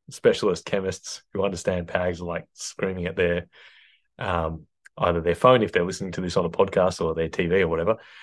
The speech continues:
Um, but could you please, I, I mean, they have a reputation for really good oxidation stability. So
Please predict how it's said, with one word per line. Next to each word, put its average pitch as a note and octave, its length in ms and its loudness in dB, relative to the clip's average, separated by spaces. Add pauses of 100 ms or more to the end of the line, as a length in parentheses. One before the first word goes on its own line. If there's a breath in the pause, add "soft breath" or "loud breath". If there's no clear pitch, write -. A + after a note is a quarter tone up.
(120)
Um, C3+ 260 2 (540)
but D3 220 4
could E3 120 8
you E3+ 80 4
please, E3+ 200 6
I, C#3 160 0
I C#3 100 -4
mean, C3 140 0
they C3+ 100 4
have F3+ 120 4
a E3 40 0
reputation A#2 520 0
for G#2+ 120 -8
really G2+ 180 -8
good G2 120 -2
oxidation F#2 500 0
stability. F2 560 -2
So F2 380 2